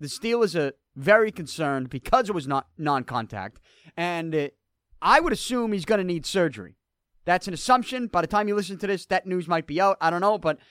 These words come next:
that does not look good. It does not sound good. It sounds like he's gonna miss a lot of time.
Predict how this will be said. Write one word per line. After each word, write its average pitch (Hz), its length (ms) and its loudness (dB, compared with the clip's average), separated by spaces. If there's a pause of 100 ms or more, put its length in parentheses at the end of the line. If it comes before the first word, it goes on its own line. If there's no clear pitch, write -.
(140)
that 160 140 -4
does 151 140 -10
not 208 180 6
look 208 160 0
good. 190 240 -2
It 147 120 -8
does 151 140 -8
not 160 180 0
sound 196 300 0
good. 175 200 -2
It 151 120 -12
sounds 165 280 -2
like 151 160 -6
he's 135 100 -14
gonna 147 140 -4
miss 143 200 -6
a 139 60 -8
lot 127 160 0
of 113 60 -10
time. 175 340 -2